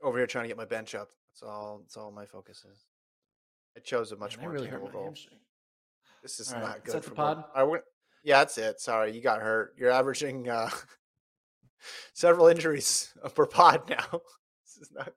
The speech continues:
Speaker 1: good. Thanks to Colt. Thanks to Travis. Again, you can, uh, reach out to us, guess my P R,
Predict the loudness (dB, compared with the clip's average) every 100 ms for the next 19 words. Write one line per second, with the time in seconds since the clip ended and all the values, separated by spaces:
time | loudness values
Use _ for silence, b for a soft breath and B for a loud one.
0 | -10 -8 -10 B B B B B -2 0
1 | 0 4 6 6 2 0 0 -2 6 6
2 | 6 2 -6 -2 2 2 2 -4 0 0
3 | 4 4 4 0 -8 _ _ -10 2 2
4 | 2 0 0 0 -4 -14 _ _ _ _
5 | _ -12 -8 -8 -8 -2 4 6 6 2